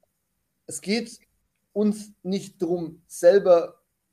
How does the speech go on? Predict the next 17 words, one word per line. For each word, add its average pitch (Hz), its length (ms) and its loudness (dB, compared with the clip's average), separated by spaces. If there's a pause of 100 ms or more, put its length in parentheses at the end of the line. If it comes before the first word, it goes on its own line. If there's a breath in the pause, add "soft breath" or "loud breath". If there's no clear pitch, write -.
(100)
bei 170 120 4
der 165 120 4
breiten 180 580 -2
Masse 175 300 0
der 170 80 -6
Bevölkerung 156 560 -8
Verständnis 175 800 -6
für 175 100 -10
unsere 170 320 -8
Protestformen 139 760 -8
zu - 140 -16
erreichen, 113 640 -14 (720)
sondern 151 180 -4
es 147 120 -8
geht 180 160 -2
uns 190 240 -2
drum, 170 400 -10